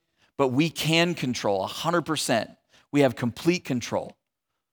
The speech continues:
over the measure of love and relationship that we give to other people.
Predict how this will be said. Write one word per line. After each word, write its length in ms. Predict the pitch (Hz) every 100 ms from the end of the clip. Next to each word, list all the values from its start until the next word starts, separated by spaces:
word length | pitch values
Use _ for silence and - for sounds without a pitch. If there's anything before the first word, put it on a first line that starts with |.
| _
over 240 | - 131 123
the 100 | 123
measure 360 | 123 135 135
of 120 | 131 120
love 300 | 123 110 92
and 140 | 110
relationship 580 | 107 110 107 107 101 -
that 100 | 95
we 140 | 101
give 240 | 101 104 95
to 100 | 90
other 160 | 90
people. 420 | 82 90 - -